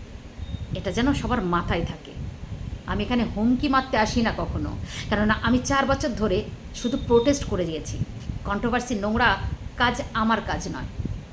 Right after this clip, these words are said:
যারা চেনে তারা সবাই জানে, বুঝতে পেরেছিস? তাই নেক্সট টাইম আর কোনো নোংরা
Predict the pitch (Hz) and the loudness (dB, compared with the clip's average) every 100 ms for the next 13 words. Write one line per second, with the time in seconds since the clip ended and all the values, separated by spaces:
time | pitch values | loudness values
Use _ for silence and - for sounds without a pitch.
0 | - 190 202 202 226 262 202 - - - | -2 2 2 2 4 4 4 -2 -6 -6
1 | - - - - - - 185 185 - 254 | -4 -4 -6 -6 -6 -2 0 0 2 4
2 | 240 202 180 156 143 - - - - - | 6 6 4 -2 -6 -8 -10 -10 -10 -8
3 | - - - - - - 240 - 208 214 | -8 -8 -6 -6 -6 -4 -2 0 0 2
4 | - 339 226 - - - - - 202 208 | 2 2 0 -2 -6 -6 -6 0 0 2
5 | 285 - 349 349 403 381 - - - - | 2 2 2 2 2 -4 -6 -6 -6 -10
6 | - - - - - - - - 269 294 | -10 -8 -6 -6 -6 -8 -8 2 6 8
7 | 311 294 285 277 320 - - - 226 254 | 6 4 4 4 2 0 -8 -2 2 4
8 | 254 262 | 4 4